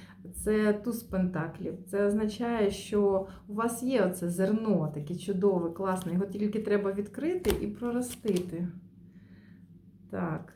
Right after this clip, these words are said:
закопати все, що було старе і непотрібне, і перестати зрівнювати своє нове життя зі старим, з тими шаблонами, які раніше були, так. І ви, е, в результаті, якщо ви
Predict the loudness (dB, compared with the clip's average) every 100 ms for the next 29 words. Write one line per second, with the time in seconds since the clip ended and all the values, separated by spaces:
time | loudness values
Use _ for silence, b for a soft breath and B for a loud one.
0 | -8 -4 -2 0 0 0 0 2 4 4
1 | 2 0 0 0 -2 -8 -2 -2 -2 -4
2 | -2 0 0 2 2 0 -4 -12 -4 0
3 | 2 4 6 6 4 0 -2 0 0 0
4 | 0 -2 -4 B B -6 0 2 2 -2
5 | -4 0 4 6 4 0 0 2 2 2
6 | 0 -6 0 4 4 4 2 2 2 -2
7 | 0 2 2 0 -4 -2 0 2 0 -4
8 | B B B B -8 -2 -2 0 0 4
9 | 6 6 6 6 4 2 0 4 4 4
10 | 0 -2 0 0 2 0 0 -4 -14 B
11 | B B B -10 -8 -6 0 4 4 2
12 | 0 4 6 6 4 2 -8 -10 -6 0
13 | 2 2 2 -2 -2 -2 0 2 2 2
14 | -2 -2 -4 -2 0 2 4 6 6 2